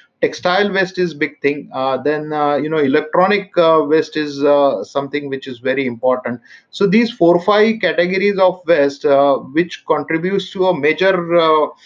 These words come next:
uh, portion of the waste which is generated, uh, in the country. Uh, so their, uh, uh, kind of ecosystem and whole policy government has to come out with, uh, how it will be if, if they don't,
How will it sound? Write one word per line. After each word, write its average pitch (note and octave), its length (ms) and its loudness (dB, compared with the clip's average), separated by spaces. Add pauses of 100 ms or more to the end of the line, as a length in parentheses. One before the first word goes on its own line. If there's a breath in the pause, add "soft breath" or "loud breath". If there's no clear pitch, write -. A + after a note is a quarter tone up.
(240 soft breath)
uh, C#3 600 0 (120)
portion D#3 420 0
of E3 160 0
the D#3 120 0
waste D#3 260 0
which D#3 160 -8
is D3+ 60 -10
generated, D3 640 0
uh, C3+ 400 0
in C#3 140 -4
the C#3+ 60 -2
country. C#3+ 520 -2 (320 soft breath)
Uh, B2 320 0
so - 200 -2
their, G#3 560 2
uh, F#3+ 240 6
uh, D3 460 -2
kind E3+ 280 -2
of F#3 140 2
ecosystem F#3 840 -2
and E3 180 -2
whole G3 260 2
policy G#3 500 2
government D#3+ 420 0
has D3 200 -6
to - 140 -8
come B2+ 220 -4
out B2+ 180 2 (100)
with, C3+ 140 0 (380 soft breath)
uh, B2+ 220 2
how D#3+ 300 2
it D3 160 0
will D3+ 240 -2
be D3+ 320 0
if, C#3+ 120 -8
if C#3+ 300 -2
they D#3 140 2
don't, F3+ 340 2